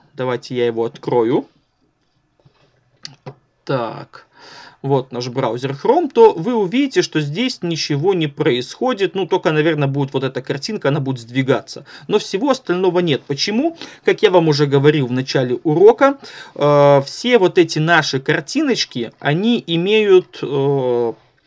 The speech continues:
точнее, это свойство, точнее, фильтр, оно работает только Firefox. А в Chrome для него надо ш-, задавать специальные префиксы, как я говорю.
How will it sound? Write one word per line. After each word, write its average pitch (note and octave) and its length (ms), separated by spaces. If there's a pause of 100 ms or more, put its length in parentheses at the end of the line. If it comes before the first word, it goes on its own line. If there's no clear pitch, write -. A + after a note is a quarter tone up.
(220)
точнее, D#3+ 300
это D#3 160
свойство, D3 400
точнее, B2 320
фильтр, C4+ 500 (380)
оно F3 500
работает D3+ 640
только F#3 340
Firefox. D#3 840 (240)
А D#3+ 380
в C#3 240
Chrome A3 400
для D3+ 200
него E3 380
надо D#3 380
ш-, - 160 (140)
задавать C#3+ 480
специальные D3 560
префиксы, D3+ 560
как - 240
я A2+ 80
говорю. A#2 400